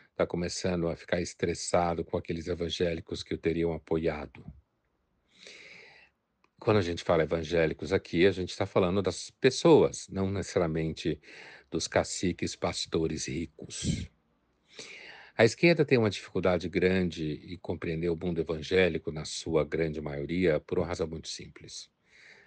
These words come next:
Os evangélicos são pobres. Os evangélicos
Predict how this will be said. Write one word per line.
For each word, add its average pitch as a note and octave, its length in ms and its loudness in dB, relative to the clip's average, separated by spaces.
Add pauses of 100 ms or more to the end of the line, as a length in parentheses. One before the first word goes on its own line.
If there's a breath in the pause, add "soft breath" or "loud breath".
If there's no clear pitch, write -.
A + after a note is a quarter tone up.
(160 loud breath)
Os C3 140 -2
evangélicos F2 640 2
são D2 120 -8
pobres. - 640 -6 (1600 loud breath)
Os A2 80 4
evangélicos A#2+ 880 6